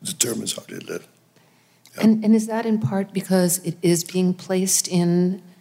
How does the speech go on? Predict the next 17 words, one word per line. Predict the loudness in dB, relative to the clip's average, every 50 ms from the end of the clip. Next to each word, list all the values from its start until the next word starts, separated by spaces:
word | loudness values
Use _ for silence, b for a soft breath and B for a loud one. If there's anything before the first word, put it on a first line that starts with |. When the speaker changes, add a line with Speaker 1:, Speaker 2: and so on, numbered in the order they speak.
| b b b -10
Speaker 2:
three | -4 0 2 2
dimensions? | 4 4 4 4 4 2 2 2 2 4 4
Speaker 1:
Yeah, | 4 4 2 2
I | -2
think | -2 -2 -4 -4
the | -2 0
three | 0 2 2 0
dimensions | 0 0 0 0 0 -2 -2 -4
are |
the | -6 -8
critical | -4 0 2 2 2 0 -4 -4
thing. | -6 -4 -4 -2 -4 -4
Speaker 2:
Mm-hmm. | -4 -4 -6 -6 -8 _ -20 -20 -20 -16 -10 -10
Speaker 1:
Uh, | -8 -4 -2
and | -2 0 2
you | 0 0
have | 0 -2 -4 -6